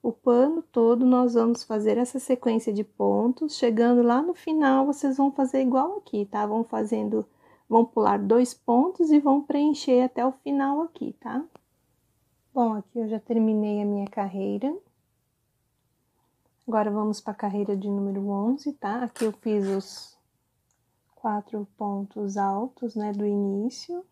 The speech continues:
E aqui eu vou continuar a preencher com os pontos altos, deixando dos dois últimos sem fazer,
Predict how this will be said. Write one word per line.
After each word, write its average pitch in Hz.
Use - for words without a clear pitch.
E 233
aqui 240
eu 247
vou 262
continuar 285
a 269
preencher 262
com 254
os 254
pontos 262
altos, 240
deixando 240
dos 233
dois 240
últimos 269
sem 240
fazer, 220